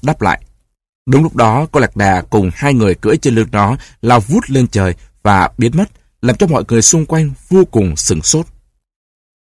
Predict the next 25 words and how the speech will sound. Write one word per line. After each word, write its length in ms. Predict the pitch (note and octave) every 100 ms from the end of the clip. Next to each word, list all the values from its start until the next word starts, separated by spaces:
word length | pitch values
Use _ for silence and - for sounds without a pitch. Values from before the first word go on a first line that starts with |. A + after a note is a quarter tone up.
| _ _ _
Một 100 | C3
phút 200 | A2+ D#3
sau, 260 | - C3+ A#2+
cô 100 | B2+
lạc 180 | A2+ G#2+
đà 160 | G2+ F2+
nhẹ 140 | G2+ D2 -
nhàng 220 | F#2+ F2
hạ 180 | A2 E2+
xuống 340 | A2+ G#2+ E3
một 140 | D#3 G#2
vùng 140 | G#2 E2+
ngoại 140 | F#2
ô 140 | - A#2+
thành 200 | A2+ E2
phố, 340 | - G2 C#3+ - - _
và 260 | - A2+ G#3+
nó 180 | G3+ -
bị 160 | D#3 A2+
hai 300 | - E3 E3+
vị 220 | B2 F2+
hành 200 | - F#2+
khách 300 | E2 F3+ -
bỏ 200 | A#2+ G#2 D#2
rơi 260 | - A#2